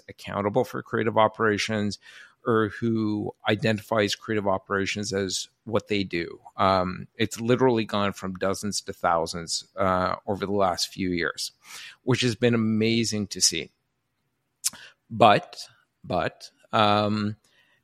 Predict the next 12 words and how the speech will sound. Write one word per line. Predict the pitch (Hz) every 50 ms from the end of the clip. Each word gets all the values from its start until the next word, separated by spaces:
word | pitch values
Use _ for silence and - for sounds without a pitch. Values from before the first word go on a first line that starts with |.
| _ _ _ _ _ _ _ _ _ _ _ _
again, | - 131 135 123 113
it | 117 110
feels | - - - 139 156 156 175
like | 190 170 -
we're | 160 139 135
in | 127 120
our | 110
teenage | 107 - - - - 131 131 123 117 110 104
years | 110 110 110 107 -
and | 113 107
creative | - - 139 151 180 185
operations | 202 185 - - 127 117 113 110 - 113 113 107 98 -